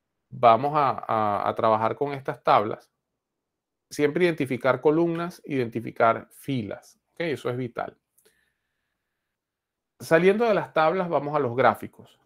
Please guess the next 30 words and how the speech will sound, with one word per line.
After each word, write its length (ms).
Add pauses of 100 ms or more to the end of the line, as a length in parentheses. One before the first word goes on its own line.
(100)
Hay 140
gráficos 460
que 120
son 240
muy 140
sencillos, 800
que 100
probablemente 520
ustedes 320
conocen. 600
Hay 300
otros 480
que 380 (100)
quizás 420
no 200
son 260
tan 160
sencillos 720
y 140
allí 240
nos 120
vamos, 440
yo 160
me 100
voy 160
a 120
detener 360
un 80
poquito 320
más 360